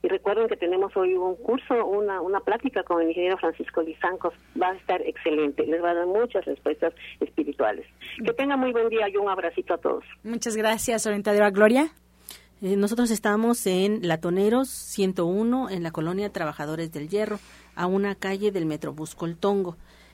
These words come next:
Speaker 3: Nuestros horarios de consulta es de lunes a viernes de ocho de la mañana a cuatro de la tarde y los días sábados y domingos de ocho de la mañana a dos de la tarde. El correo al que ustedes pueden escribirnos es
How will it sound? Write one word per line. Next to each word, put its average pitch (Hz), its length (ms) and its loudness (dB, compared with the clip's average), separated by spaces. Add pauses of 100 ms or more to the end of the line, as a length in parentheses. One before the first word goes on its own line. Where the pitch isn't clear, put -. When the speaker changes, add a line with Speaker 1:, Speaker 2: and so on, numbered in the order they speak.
(100)
Speaker 3:
Nuestros 220 260 0
horarios 240 300 2
de 226 80 2
consulta 214 560 -2
es 185 340 -4
de 170 140 -2
lunes 247 520 2
a 175 80 -2
viernes 208 560 0
de 175 140 -2
ocho 226 240 -2
de 247 80 2
la 190 100 -2
mañana 180 560 -4
a 151 60 -8
cuatro 165 380 -6
de 175 80 -6
la 180 80 -6
tarde 220 460 -4
y 202 100 -8
los 170 180 -6
días 190 260 -4
sábados 233 640 -4
y - 20 -2
domingos 180 600 -2 (320)
de 170 260 0
ocho 226 260 -2
de 233 60 0
la 190 140 -2
mañana 180 580 -4 (160)
a 156 180 -6
dos 165 280 -4
de 165 100 -4
la 170 140 -6
tarde. 214 340 -2 (460)
El 196 120 0
correo 254 420 4
al 247 100 0
que 202 100 -6
ustedes 202 320 -2
pueden 190 280 -2
escribirnos 208 720 -2
es 175 280 -6